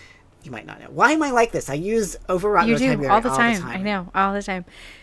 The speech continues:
Speaker 2: 'Cause you paid a lot of money to get a P H D and you feel like you need to exercise
Speaker 1: I
Speaker 2: it.
Speaker 1: was like, the, oh, please! I was like this from childhood.
Speaker 2: <laughs>
Speaker 1: Like, I was always been obnoxious and <laughs> pretentious. So it's,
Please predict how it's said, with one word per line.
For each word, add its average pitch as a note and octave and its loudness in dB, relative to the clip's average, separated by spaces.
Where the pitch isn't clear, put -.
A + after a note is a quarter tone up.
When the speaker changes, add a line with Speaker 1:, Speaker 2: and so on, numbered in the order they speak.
Speaker 2:
'Cause A3+ -4
you B3+ 0
paid A3 4
a B3+ 4
lot A#3+ 4
of A#3+ 4
money A3+ 4
to A#3+ 4
get A3+ 0
a A3+ -2
P A#3 -2
H - -6
D B3 -4
and F3+ -6
you F3+ -8
feel F#3+ -8
like G3 -8
you A3 -4
need G#3 -4
to G3 -6
exercise G#3+ -2
Speaker 1:
I G#3 6
Speaker 2:
it. - 2
Speaker 1:
was A#3 4
like, F3+ 0
the, G3 0
oh, F#3+ 8
please! D#3 0
I F3+ 6
was D#3+ -2
like C3+ -2
this B2+ -10
from B2+ -14
childhood. - 2
Speaker 2:
<laughs> - -20
Speaker 1:
Like, C3 2
I C3+ -2
was B2+ -12
always A#2+ -6
been B2 -8
obnoxious C3 -8
and F3+ -4
<laughs> - -
pretentious. D#3+ -6
So D3+ -6
it's, - -6